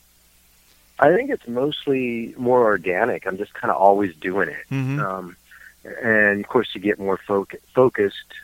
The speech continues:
Speaker 1: um, a little more pressure as the recording time starts coming. So you have to get things done, whether you get the right, the right line or not.
Speaker 2: Right.
Speaker 1: <laughs> You know?
Speaker 2: Yeah.
Speaker 1: But, um, and also,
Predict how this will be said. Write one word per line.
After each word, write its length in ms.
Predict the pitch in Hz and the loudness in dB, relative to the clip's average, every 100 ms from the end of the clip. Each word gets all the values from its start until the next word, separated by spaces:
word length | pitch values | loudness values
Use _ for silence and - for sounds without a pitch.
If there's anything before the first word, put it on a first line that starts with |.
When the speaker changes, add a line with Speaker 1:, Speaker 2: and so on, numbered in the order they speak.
| - _ 98 | -20 _ -4
Speaker 1:
um, 280 | 95 92 | -2 -2
a 40 | 90 | -6
little 200 | 95 104 | -4 -2
more 140 | 98 | 0
pressure 480 | - 107 104 - 87 | 4 4 4 4 4
as 120 | 87 82 | 4 0
the 80 | |
recording 460 | 73 - 110 104 90 | -10 -2 4 4 2
time 260 | - 80 78 | 0 0 0
starts 300 | - 80 - | -6 -8 -6
coming. 340 | 85 78 78 - - | -8 -8 -12 -18 -18
So 60 | |
you 100 | 78 | -14
have 220 | 82 - - | -2 -2 -2
to 80 | - | -8
get 120 | 92 | -14
things 220 | - 82 | -10 -12
done, 260 | 71 156 87 - - _ | -6 -6 -6 -10 -18 _
whether 160 | - 80 | -6 -4
you 120 | 85 | -6
get 160 | 82 90 | -4 -2
the 100 | 90 | 2
right, 280 | 82 87 - - - _ _ 104 _ - | 4 4 0 -18 -20 _ _ -20 _ -12
the 100 | 98 123 | 2 4
right 240 | 95 110 | 6 4
line 280 | 101 98 104 | 6 6 6
or 80 | 87 | 4
not. 100 | 87 | 2
Speaker 2:
Right. 300 | 104 127 120 - - 135 - 196 - | 4 4 0 -2 -2 -4 -4 -8 -8
Speaker 1:
<laughs> 100 | - | -10
You 80 | 131 | -10
know? 180 | 101 107 - - | -8 -10 -12 -8
Speaker 2:
Yeah. 280 | 123 117 104 | -6 -6 -6
Speaker 1:
But, 640 | - - _ _ _ _ - | -8 -8 _ _ _ _ -6
um, 360 | 104 98 92 - _ _ _ | -2 0 -2 -10 _ _ _
and 180 | 156 156 | -2 2
also, 560 | 160 165 - 139 131 | 2 2 -2 -4 -4